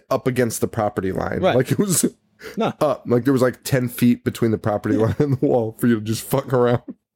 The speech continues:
Speaker 2: It wasn't big enough that, like, balls wouldn't get to the
Speaker 1: Ri-,
Speaker 2: side of it.
Speaker 1: right,
Speaker 2: You know what I
Speaker 1: right.
Speaker 2: mean?
Speaker 1: Yeah.
Speaker 2: <laughs> You still lose balls in the woods. <laughs>
Speaker 1: And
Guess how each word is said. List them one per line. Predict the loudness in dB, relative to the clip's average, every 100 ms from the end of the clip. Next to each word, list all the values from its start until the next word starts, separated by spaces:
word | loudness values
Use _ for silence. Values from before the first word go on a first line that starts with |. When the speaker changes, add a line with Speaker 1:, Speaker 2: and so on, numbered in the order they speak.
| _ _ _ _ _ -20 -20 -20 _ 0
Speaker 2:
It |
wasn't | 2 4 2
big | 2 2
enough | 2 2 0
that, | 0
like, | 2 0 -4 -12 _
balls | 0 2 2
wouldn't | 0 2 0
get | -4 -6 -10 -6
to | 0
the |
Speaker 1:
Ri-, | 4
Speaker 2:
side | 4 2 -2
of | 0
it. |
Speaker 1:
right, | 2 2 2
Speaker 2:
You |
know | 0
what | 2
I |
Speaker 1:
right. | 0 -2 -12 -4 2
Speaker 2:
mean? |
Speaker 1:
Yeah. | 2 2
Speaker 2:
<laughs> |
You | 0
still | 2 2
lose | 2 2
balls | 2 2 2
in | -2
the |
woods. | 0 0 0 -2 -2
<laughs> | -2 -2 -4 -6 -2 -2 0
Speaker 1:
And | 2 4 4 0 -4